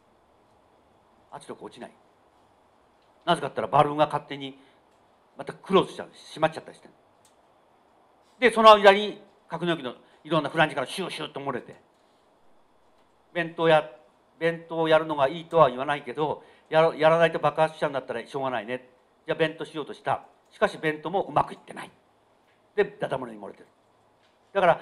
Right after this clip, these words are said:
つまり言いたいことは、技術的な問題っていうのは、そのことほどさように、こういう対策でどうこうって言ってるのが、いろんなところに随所にそういう、うまくいかないことがあるのが事故なんです。これは必ずあります、そのことは。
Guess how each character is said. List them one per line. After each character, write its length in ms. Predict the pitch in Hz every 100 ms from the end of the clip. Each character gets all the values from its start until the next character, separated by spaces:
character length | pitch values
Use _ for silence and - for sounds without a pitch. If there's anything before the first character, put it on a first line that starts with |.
| - -
つ 100 | 208
ま 80 |
り 80 | 180
言 80 | 196
い 20 |
た 80 | 208
い 40 |
こ 60 | 185
と 100 | 180
は、 280 | 180 123 - _ _ _ _
技 120 | 185
術 120 | 220
的 140 | 220 208
な 80 | 196
問 180 | 190
題 140 | 190 185
っ 20 |
て 80 | -
い 20 |
う 20 |
の 60 | 127
は、 60 | -
そ 80 |
の 140 | 156 - -
こ 100 | 160
と 80 | 196
ほ 100 | 165
ど 80 |
さ 180 | 135 131
よ 80 | 127
う 40 |
に、 240 | 123 127 - _ _ _ _ _
こ 100 | 185
う 60 | 185
い 60 |
う 40 | 180
対 220 | 175 180
策 160 | 180 180
で 100 | 175
ど 140 | 196
う 80 | 190
こ 60 |
う 20 | 151
っ 20 |
て 120 | 131
言 20 |
っ 40 | -
て 80 | 123
る 60 |
の 60 | 113
が、 120 | - _ _
い 60 | 143
ろ 120 | 233
ん 160 | 247 233
な 100 | 226
と 80 | 220
こ 60 |
ろ 60 | 180
に 60 | 131
随 280 | - 240 190
所 160 | 143
に 220 | 175 127 -
そ 220 | 156 151
う 40 |
い 100 | 151
う、 140 | 156 127 _ _ _ _ _ _ _ _ _ _ _ -
う 40 |
ま 140 | 190 208
く 100 | 160
い 80 | -
か 100 | 143
な 100 | 139
い 40 |
こ 60 | 127
と 100 | 117
が 80 |
あ 60 | 170
る 60 | 220
の 100 | 190
が 100 | 127
事 140 | 170
故 100 | 165
な 80 | 101
ん 80 | -
で 60 |
す。 180 | - _ _ _ _ _ _ _ _ _ _ _ _
こ 60 | 165
れ 60 | 160
は 80 |
必 220 | 202 220 208
ず 60 |
あ 40 | 160
り 60 |
ま 100 | 127
す、 60 | -
そ 40 |
の 60 | 90
こ 60 |
と 80 |
は。 60 | -